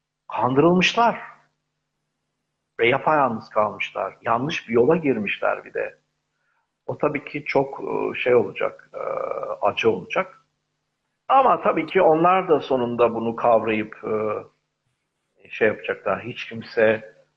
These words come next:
yalnız bırakılmayacak, hiç kimse gözden çıkartılmayacak. Ben öyle düşünüyorum. Yaratıcı bunu yapmaz. Hepimiz onun, e, bir yerde çocukları gibiyiz. "Ha, aman o da aklını kullanmadı bunda.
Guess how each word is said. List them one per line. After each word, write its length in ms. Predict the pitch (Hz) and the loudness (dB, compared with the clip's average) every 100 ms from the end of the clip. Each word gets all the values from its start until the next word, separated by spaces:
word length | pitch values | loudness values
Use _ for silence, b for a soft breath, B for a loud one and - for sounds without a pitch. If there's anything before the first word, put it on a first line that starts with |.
| _ _ 110 | _ _ -12
yalnız 600 | 110 117 117 117 107 113 | -2 0 0 -2 -6 -2
bırakılmayacak, 920 | 117 117 117 117 113 113 110 110 - - | -2 -2 -4 -4 -6 2 4 4 -2 -18
hiç 220 | - - - | -16 -14 -12
kimse 400 | 107 104 - 101 | -12 -12 -8 -4
gözden 640 | 101 104 101 107 104 101 101 | -4 -4 0 0 0 -6 -12
çıkartılmayacak. 1300 | - - 101 95 - 98 98 98 - 95 92 - _ _ _ - | -16 -2 0 0 -4 -10 -8 -12 -6 -2 -2 -6 _ _ _ -6
Ben 120 | 98 104 | -4 -4
öyle 200 | 101 - | -6 -8
düşünüyorum. 500 | - - - - - _ b b b b 113 | -10 -10 -14 -16 -20 _ b b b b -2
Yaratıcı 540 | 113 117 113 95 110 | 2 2 -2 -8 -6
bunu 140 | 110 110 | -2 0
yapmaz. 480 | 107 107 110 101 - - | 0 0 0 0 -2 -8
Hepimiz 460 | 117 - 107 107 | -8 -8 -14 -10
onun, 400 | - 110 110 113 _ - | -8 -6 -6 -8 _ -18
e, 200 | - - | -16 -10
bir 80 | 104 | -2
yerde 360 | 92 87 127 | 0 0 -6
çocukları 460 | - 104 - 110 104 | -10 -10 -8 -8 -8
gibiyiz. 600 | 98 - 90 135 - - _ _ _ _ _ _ _ _ _ | -10 -12 -6 -6 -8 -16 _ _ _ _ _ _ _ _ _
"Ha, 400 | - - - - 90 | -8 -6 -6 -6 -4
aman 240 | - - | -4 -2
o 80 | 95 | 0
da 80 | 90 | 0
aklını 360 | 90 110 92 | 0 -4 -6
kullanmadı 580 | - 95 90 85 80 85 | -8 -2 -2 -2 -8 -8
bunda. 340 | 90 85 82 | -10 -12 -12